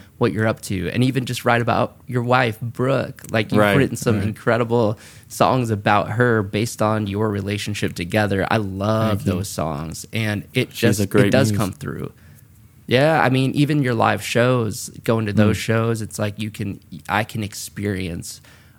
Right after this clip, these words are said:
Speaker 1: uh, what you're talking about
Speaker 2: Mm-hmm.
Speaker 1: through, through that live performance with the songs that you've written with intentionality. And you're not
Speaker 2: Yeah.
Speaker 1: like, "Oh, I'm writing this 'cause I gotta be authentic." You're just
Speaker 2: Mm-hmm.
Speaker 1: writing and performing and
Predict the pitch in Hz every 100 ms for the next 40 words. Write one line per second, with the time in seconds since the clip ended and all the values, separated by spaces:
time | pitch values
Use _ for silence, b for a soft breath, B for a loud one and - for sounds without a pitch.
0 | - 98 80 104 107 - 101 - 101 107
1 | 113 120 127 135 - - _ - 107 101
2 | 120 - - - 123 104 85 98 - 104
3 | - 113 104 95 - - 110 - - 104
4 | 101 - 101 120 117 - 104 98 - B
5 | B 95 113 107 101 107 98 - 95 101
6 | 98 - - - b b - 110 135 98
7 | 117 107 - 131 104 - - - - 117
8 | 117 117 113 107 - 98 95 90 104 101
9 | 78 92 80 82 92 92 - b b -
10 | 127 117 98 95 104 117 117 104 104 -
11 | b b - 107 107 101 - 113 120 107
12 | 101 - 107 104